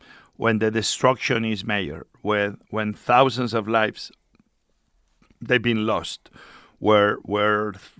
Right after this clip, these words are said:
hundreds of thousands of properties, they've been lost, when people are totally displaced, when people don't know what they're gonna eat or drink,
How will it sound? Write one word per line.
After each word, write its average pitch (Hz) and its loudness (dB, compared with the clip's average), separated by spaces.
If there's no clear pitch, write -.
hundreds 143 2
of 117 2
thousands 120 2
of 107 -6
properties, 110 -2
they've 104 -2
been 98 -8
lost, - -10
when - -10
people 127 0
are 117 4
totally 110 -2
displaced, - -10
when 117 0
people 135 0
don't 113 0
know 117 2
what 113 2
they're 107 0
gonna 107 -2
eat 110 -4
or 110 -2
drink, 110 -2